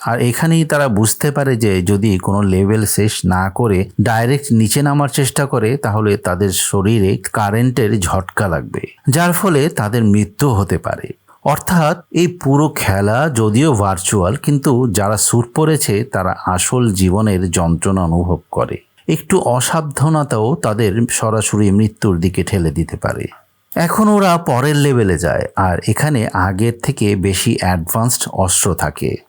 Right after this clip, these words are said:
যেগুলো অ্যান্ড্রে এক এক করে সবাইকে চালাতে শেখায়, আর তার সাথে লুকিয়ে শত্রুদের কিভাবে আক্রমণ করতে হয় ওটারও ট্রেনিং দেয়। তারপর সবাই মিলে একসাথে শত্রুদের মোকাবেলা করতে বের হয়।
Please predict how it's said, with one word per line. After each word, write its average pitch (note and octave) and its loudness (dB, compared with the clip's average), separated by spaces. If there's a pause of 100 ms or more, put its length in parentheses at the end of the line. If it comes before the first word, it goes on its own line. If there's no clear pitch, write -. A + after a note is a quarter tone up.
(140)
যেগুলো F3+ 2
অ্যান্ড্রে B2 2 (140)
এক G#2 -2
এক A#2 -2
করে A2+ 0 (100)
সবাইকে G2+ 0 (280)
চালাতে F#2+ -2
শেখায়, - -4 (500)
আর C#3 -2
তার C3 0
সাথে E3 -2
লুকিয়ে A2+ 2
শত্রুদের A#2 0
কিভাবে A#2+ 0
আক্রমণ A2 0
করতে B2 -4
হয় G2+ 0 (120)
ওটারও G#2+ 2
ট্রেনিং F2 -2
দেয়। - -6 (420)
তারপর E3+ 0
সবাই C3+ 0
মিলে D#3 2 (140)
একসাথে A#2 -2 (140)
শত্রুদের G#2 0
মোকাবেলা F2+ 0
করতে - -4
বের D#2 -2
হয়। A#1+ -4